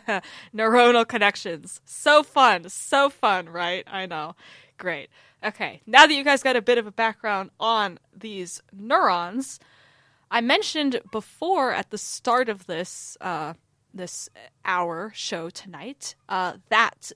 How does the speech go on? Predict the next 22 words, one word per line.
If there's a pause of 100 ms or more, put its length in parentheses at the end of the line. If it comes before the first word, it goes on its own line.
this
study
was
looking
specifically
at (920)
the (560)
brains
of (100)
fruit
flies. (400)
Yes,
so
it's
looking
at
the
brain
connectomes
of
fruit
flies.